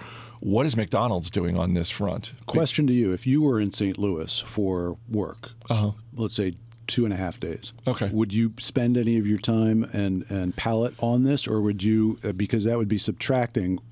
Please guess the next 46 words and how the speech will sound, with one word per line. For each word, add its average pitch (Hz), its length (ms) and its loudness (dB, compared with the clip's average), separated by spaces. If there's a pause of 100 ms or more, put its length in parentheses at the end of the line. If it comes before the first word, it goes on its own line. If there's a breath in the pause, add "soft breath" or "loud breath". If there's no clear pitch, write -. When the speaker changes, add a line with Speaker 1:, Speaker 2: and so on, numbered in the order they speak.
(220)
Speaker 2:
from 107 200 -2
what 104 160 -2
I 95 260 -2 (220)
take 143 240 0
it 92 100 -4
would 98 140 -4
be 101 100 0
your 98 140 2
barbecue, 98 560 -4 (280)
uh, 85 360 -4 (380)
time, 82 400 -6 (920 loud breath)
because 92 300 -4
you're 85 100 -6
in 82 80 -6
Saint 80 220 -6
Louis, 92 360 -2
you're 92 100 -4
gonna 85 220 -4 (1120)
go 101 140 0
big 87 220 -2
on 85 140 -4
that, 92 360 -2
I - 40 -6
think. 117 260 -4 (260 loud breath)
Speaker 1:
Uh, 110 320 4
I 110 100 2
would 117 140 4
absolutely 113 380 2
do 98 160 2
that. 90 220 2
I'd 98 280 -2
go 101 120 0
big 98 220 0
on 90 80 2
the 90 80 2
barbecue 98 460 0
if 92 120 -6
I 98 80 0
was 98 160 -2
in 101 100 0
Saint 104 200 0
Louis. 104 220 0
But 107 140 -2
I 127 140 0
think, - 440 -4
i-, 131 80 0